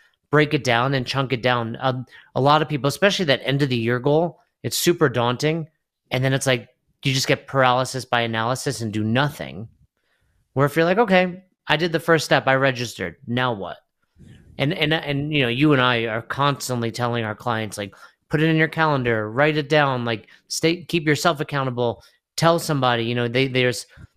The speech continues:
there's, you know, numbers out there that suggest if you tell someone, you're twice as likely to hit your goal. If you, you know, tell multiple people, if you have a group of accountability, there's all these things you can do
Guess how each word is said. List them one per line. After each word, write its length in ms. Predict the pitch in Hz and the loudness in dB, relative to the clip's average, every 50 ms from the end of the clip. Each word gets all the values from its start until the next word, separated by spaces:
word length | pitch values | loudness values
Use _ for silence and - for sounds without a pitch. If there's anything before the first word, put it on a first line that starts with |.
| _ _ - | _ _ -4
there's, 320 | 135 131 120 107 - - - 151 | -2 -2 -2 -2 -4 -10 -12 -10
you 120 | 139 117 | -8 -8
know, 180 | 95 95 113 - - - - - _ _ _ _ _ _ _ _ _ | -8 -8 -10 -14 -18 -20 -20 -20 _ _ _ _ _ _ _ _ _
numbers 400 | 135 139 151 147 143 151 143 123 | 0 2 2 4 4 2 2 4
out 200 | 147 143 143 139 | 2 2 2 2
there 180 | 147 143 143 139 | 2 2 2 2
that 320 | 123 131 120 113 117 - | 2 0 -2 -2 -8 -10
suggest 540 | - - 143 127 113 123 139 135 131 - - | -6 -4 -4 -2 0 0 0 0 0 -2 -6
if 100 | 127 117 | -6 -4
you 120 | 127 131 127 | -4 -4 -2
tell 240 | - 139 143 143 | 0 0 2 2
someone, 360 | 135 - 151 139 139 135 131 131 | 2 0 -2 0 2 2 2 2
you're 140 | 127 123 | 0 0
twice 420 | 120 - - - 143 139 143 - - | -2 -4 -4 -2 0 0 0 -2 -6
as 100 | 135 123 | -6 -2
likely 300 | 131 135 135 117 139 139 | -2 -2 -2 0 0 0
to 100 | 135 135 | 0 2
hit 120 | 135 143 139 | 0 0 0
your 120 | 135 131 | -2 -4
goal. 460 | 117 131 135 131 131 135 135 127 123 | -2 0 0 2 2 0 0 0 -2
If 200 | 117 113 - - | -2 -4 -4 -8
you, 280 | 107 104 104 98 92 95 - - - _ _ _ | -8 -6 -6 -6 -8 -10 -14 -20 -20 _ _ _
you 100 | 113 110 | -6 -6
know, 60 | 104 | -6
tell 220 | - - 127 127 | -4 -2 -2 0
multiple 440 | 127 135 151 160 - - 139 135 135 | 2 2 2 2 2 0 -2 -2 -2
people, 500 | - - 147 143 - - 143 135 131 123 | -2 -2 -4 -4 -2 0 0 2 2 0
if 100 | 110 110 | 0 -2
you 80 | 117 117 | -2 -4
have 120 | 110 98 | -4 -4
a 60 | 101 | -8
group 300 | - - 143 156 151 120 | -8 -2 0 0 0 0
of 100 | 139 123 | -2 -6
accountability, 680 | 127 - - 135 127 127 131 123 123 135 131 135 135 131 | -6 -6 -4 -4 -4 -4 -4 -4 -2 -2 0 0 0 0
there's 220 | 123 131 131 120 | 0 -2 0 0
all 120 | 151 156 160 | 0 2 2
these 180 | 151 139 - | 0 -2 -2
things 240 | - 147 139 123 113 | -2 -4 -4 -2 -4
you 80 | 123 123 | -6 -6
can 160 | - 127 123 | -6 -4 -2
do 240 | 127 135 127 117 | 0 0 0 0